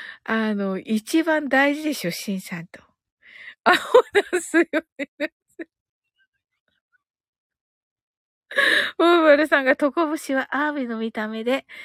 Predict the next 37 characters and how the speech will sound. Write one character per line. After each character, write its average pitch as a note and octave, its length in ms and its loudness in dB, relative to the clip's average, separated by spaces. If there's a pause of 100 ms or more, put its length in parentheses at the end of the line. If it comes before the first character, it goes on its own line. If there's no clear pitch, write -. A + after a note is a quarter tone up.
(280)
味 A#3 280 0
サ - 160 -2
ザ G3 140 -6
エ。」 - 120 -10 (240)
お、 C#4 100 8
す - 280 6
ご F4+ 220 4
い。 A3+ 60 -6 (240)
そ - 300 0
ん E4+ 120 -4
な、 D#4 200 -2 (240)
そ D#4+ 200 -2
ん D#4 80 -2
な D4+ 180 0
お C4 100 -6
得 D4 300 0
な、 B3 320 -2 (340)
な B3+ 260 2
ん A#3 80 -4
か、 F#3+ 440 -6 (280)
海 A#3+ 240 4
鮮 A#3 280 -2
が A3 160 0
あ A3+ 60 0
る A3 120 -6
と - 180 -8
は。 F#3+ 160 -16 (920)
う-、 G3 120 -6 (160)
見 A3+ 160 0
つ - 100 -8
け B3 120 -2
て B3 100 0
み A3+ 120 -2
な G#3 80 -4
く - 120 -14
て - 100 -18
は。 - 60 -20